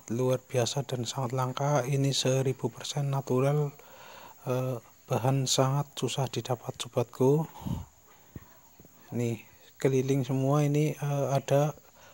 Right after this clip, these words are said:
batu mulianya semua, sobatku. Ini kalau di lab keluar natural garnet, ya, sobatku. Nah, ini sangat luar biasa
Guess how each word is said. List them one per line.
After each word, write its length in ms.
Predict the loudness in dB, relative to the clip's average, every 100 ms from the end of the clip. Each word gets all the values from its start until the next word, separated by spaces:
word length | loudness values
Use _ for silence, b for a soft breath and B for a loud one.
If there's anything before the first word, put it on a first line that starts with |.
| B -4
batu 240 | 0 2
mulianya 480 | 2 4 4 4 2
semua, 400 | 2 0 0 -2
sobatku. 800 | -4 -4 -2 -4 -2 0 0 -2
Ini 160 | 0 2
kalau 320 | 4 4 2
di 160 | 0
lab 160 | 2 2 -2
keluar 400 | 0 4 2 2
natural 480 | -2 0 0 0 0
garnet, 480 | -2 0 0 0 0 2
ya, 160 | 0 0
sobatku. 640 | -4 -8 -4 -2 0 -4 -14 -20 B B B B B B _ -8
Nah, 240 | -4 -4 -6 -8
ini 240 | -4 -4 -6 -10
sangat 560 | -8 -4 -2 -2 -2 -4 -10 -6
luar 480 | -2 0 -2 -4
biasa 480 | -6 -4 -4 -2 -4